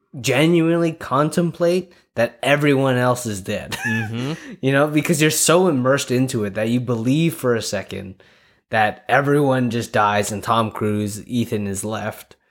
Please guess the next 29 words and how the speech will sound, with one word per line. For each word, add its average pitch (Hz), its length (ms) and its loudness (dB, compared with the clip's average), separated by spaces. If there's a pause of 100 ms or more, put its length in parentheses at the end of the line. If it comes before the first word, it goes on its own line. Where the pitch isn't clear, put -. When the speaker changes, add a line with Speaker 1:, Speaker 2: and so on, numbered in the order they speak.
(180)
Speaker 2:
Mm-hmm. 90 380 -16
Speaker 1:
But 113 440 2 (680)
yeah, 107 380 0
it's 107 200 -6
like, 135 300 2
holy 139 580 0
crap. 123 340 -8
Or, 135 280 0 (140)
you 214 120 4
know, 143 100 4
the 123 80 -2
bomb 151 280 0
doesn't 151 240 0
actually 110 240 -6
go 104 60 -2
off. 104 200 -2
It 110 100 -2
was 107 160 -8
actually, 107 280 -4
like, 98 260 -6
the, 98 420 -4
the 104 100 -12
sunset. 120 540 -4 (220)
Speaker 2:
Mm-hmm. 110 220 -8
Mm-hmm. - 380 -16
Speaker 1:
But 107 380 -2
yeah, 127 200 2
that 147 200 0
helicopter 160 960 2